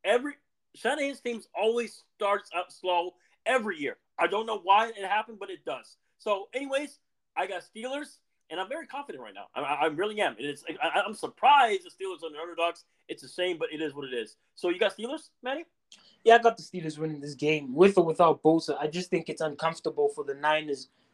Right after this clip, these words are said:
Speaker 2: to start these games on this side of the
Speaker 1: Yeah.
Speaker 2: schedule. And so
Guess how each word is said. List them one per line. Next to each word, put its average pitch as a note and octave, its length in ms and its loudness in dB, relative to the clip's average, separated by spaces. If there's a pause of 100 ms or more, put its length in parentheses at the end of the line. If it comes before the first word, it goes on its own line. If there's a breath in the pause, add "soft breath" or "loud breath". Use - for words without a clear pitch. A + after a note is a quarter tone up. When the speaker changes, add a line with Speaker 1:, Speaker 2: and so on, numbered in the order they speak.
(140)
Speaker 2:
to - 80 -10
start E3+ 320 6
these D#3 200 -4
games D#3 360 4
on C3+ 120 -4
this D3+ 200 0
side D3+ 260 6
of C#3 60 -6
the B2+ 80 2
Speaker 1:
Yeah. G#2+ 60 2
Speaker 2:
schedule. D3 460 2 (400 soft breath)
And D3+ 140 2
so D3 300 6